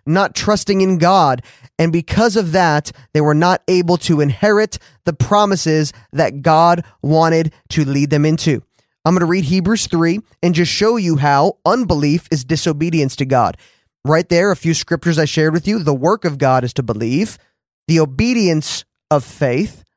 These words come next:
Okay, so when we trust God, we're obeying God. When we believe in him, we're obeying him. Okay, so I'm gonna show you here in scripture now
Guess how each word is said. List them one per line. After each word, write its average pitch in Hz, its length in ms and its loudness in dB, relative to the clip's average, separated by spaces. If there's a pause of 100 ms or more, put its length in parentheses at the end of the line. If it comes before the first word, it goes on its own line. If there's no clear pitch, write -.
(100)
Okay, 185 260 0
so 175 120 -2
when 170 140 0
we 151 80 0
trust 220 420 -2
God, 139 260 2
we're 147 180 2
obeying 160 380 0
God. 123 300 2 (220)
When 156 140 0
we 165 100 2
believe 202 440 -2
in 170 100 0
him, 151 280 0 (220)
we're 151 180 0
obeying 160 380 0
him. 120 300 -2 (140)
Okay, 165 300 0
so 170 120 0
I'm 160 60 0
gonna 175 120 0
show 202 220 0
you 202 140 0
here 170 180 0
in 160 80 0
scripture 208 460 -4
now 135 300 -2